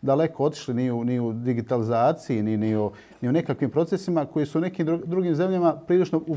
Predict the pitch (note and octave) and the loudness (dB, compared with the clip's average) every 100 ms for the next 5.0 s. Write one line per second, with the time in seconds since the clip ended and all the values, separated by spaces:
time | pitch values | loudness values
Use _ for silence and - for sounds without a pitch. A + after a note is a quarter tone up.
0 | C#3+ D#3+ D#3 C3 C3+ C3+ A#2 G2+ - - | -2 0 2 2 4 2 0 -6 -6 -6
1 | - - _ - - _ - A#2 B2 E3+ | -8 -16 _ -20 -20 _ -14 -8 -2 -2
2 | G#3 G3 F3 E3 C#3+ C3 C3+ A2+ A2 - | -2 -2 0 0 0 -2 -2 -2 -8 -8
3 | D3 C#3+ - B2 B2 F#2+ - A2+ E3 E3 | 0 0 0 0 0 -2 -2 0 2 2
4 | D3+ C#3 C3 C#3+ C#3+ - C#3+ F3+ F#3 | 2 2 -2 -6 -8 -4 -4 -4 -4